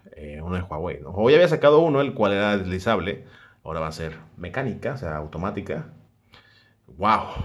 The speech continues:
¡Wow! Es, eso no pasa de moda. ¿Qué es eso, mi Alex? ¿Qué es eso? Xiaomi no hace eso. Huawei. Por eso Huawei no vende.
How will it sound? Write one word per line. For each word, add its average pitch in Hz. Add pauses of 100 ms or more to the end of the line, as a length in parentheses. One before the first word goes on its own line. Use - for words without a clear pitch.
(220)
¡Wow! 80
Es, -
eso 92
no 92
pasa 92
de 82
moda. 73
¿Qué 107
es -
eso, -
mi 220
Alex? 277
¿Qué -
es -
eso? 254 (380)
Xiaomi 143
no 175
hace 165
eso. 240
Huawei. - (220)
Por 87
eso 151
Huawei 123
no 160
vende. 208